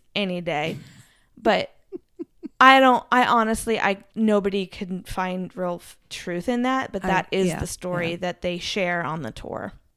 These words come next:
Speaker 2: Interesting.
Speaker 1: Now, Anna Eloise Whaley, the mother, is the most common spirit in the home.
Speaker 2: Oh.
Speaker 1: Her French perfume is smelt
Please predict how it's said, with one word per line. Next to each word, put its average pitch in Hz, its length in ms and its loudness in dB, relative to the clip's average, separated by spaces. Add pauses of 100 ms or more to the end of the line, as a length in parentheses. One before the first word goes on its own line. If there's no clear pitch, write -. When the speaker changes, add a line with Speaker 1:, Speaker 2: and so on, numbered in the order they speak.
Speaker 2:
Interesting. 175 640 -6
Speaker 1:
Now, 233 320 2
Anna 302 520 4 (120)
Eloise 214 760 0 (120)
Whaley, 185 640 -2 (260)
the 214 80 -2
mother, 185 440 -4 (360)
is 220 160 4
the 220 100 4
most 202 440 0
common 208 600 0
spirit - 540 -8
in 175 120 -10
the 165 100 -10
home. 175 360 -12 (140)
Speaker 2:
Oh. 254 220 -16 (200)
Speaker 1:
Her 269 220 2
French 214 500 -4
perfume 190 640 -4
is 196 120 -4
smelt - 520 -4